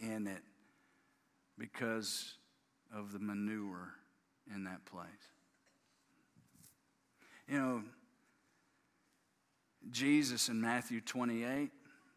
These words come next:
he took the Great Commission away from the nation of Israel and he handed it to the church.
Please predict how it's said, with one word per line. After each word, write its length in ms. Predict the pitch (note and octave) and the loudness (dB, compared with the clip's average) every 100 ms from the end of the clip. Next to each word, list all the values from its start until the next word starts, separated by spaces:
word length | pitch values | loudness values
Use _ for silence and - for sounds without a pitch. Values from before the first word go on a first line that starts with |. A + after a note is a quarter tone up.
| _ _ _ - - | _ _ _ -20 -14
he 100 | A2 | -10
took 320 | - D3 - | -4 -4 -4
the 60 | |
Great 340 | B2 B2+ B2+ B2 | -2 2 2 0
Commission 560 | C3 A#2+ A#2+ - A2+ | 0 2 2 -2 -2
away 260 | G#2 G#2 G#2 | -2 0 -2
from 240 | G#2 A2+ | -2 -4
the 60 | G#2 | -2
nation 440 | G2+ G#2 G2+ G#2+ | 0 0 0 -2
of 140 | F#2+ F#2 | -4 -2
Israel 500 | G#2+ A2 A#2 A#2+ A#2+ A#2+ _ _ _ _ _ _ _ _ _ _ _ _ _ _ _ _ - | -2 -4 -6 -6 -8 -12 _ _ _ _ _ _ _ _ _ _ _ _ _ _ _ _ -10
and 120 | G#2+ | -6
he 80 | G2+ | -4
handed 420 | F2+ G#2 G#2+ G2+ | -4 -2 -2 -2
it 140 | F2+ E2 | -6 -12
to 100 | F2+ | -14
the 120 | F2 | -14
church. 420 | E2+ - F#2 F2+ | -10 -10 -8 -10